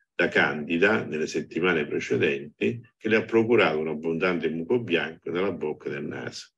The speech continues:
con conseguente astenia, non riusciva più a mangiare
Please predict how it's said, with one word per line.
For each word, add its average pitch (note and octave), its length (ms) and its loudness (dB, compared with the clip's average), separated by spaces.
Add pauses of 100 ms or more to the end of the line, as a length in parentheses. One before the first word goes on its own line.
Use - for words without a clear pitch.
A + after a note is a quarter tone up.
(480)
con F2+ 260 4
conseguente E2+ 680 2
astenia, A#2 540 0
non D2+ 100 -6
riusciva - 340 -6
più - 180 -4
a D#2 40 -4
mangiare F2+ 600 0